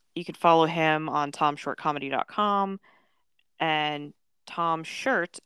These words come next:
on Instagram. So follow them, follow everybody we follow,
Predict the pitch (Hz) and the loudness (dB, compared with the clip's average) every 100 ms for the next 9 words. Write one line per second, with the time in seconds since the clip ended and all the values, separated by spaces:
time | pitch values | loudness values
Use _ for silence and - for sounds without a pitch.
0 | _ 160 151 139 143 - 143 127 165 _ | _ -2 -2 -4 -10 -12 -12 -14 -16 _
1 | _ _ _ _ - 135 - _ _ _ | _ _ _ _ -8 -6 -8 _ _ _
2 | _ _ _ _ - 190 190 165 156 156 | _ _ _ _ 2 4 4 2 0 -2
3 | 156 165 _ _ _ 254 226 160 156 143 | -8 -18 _ _ _ -4 -2 -4 -6 -6
4 | 143 143 147 143 143 143 | -6 -4 -2 -2 -2 -6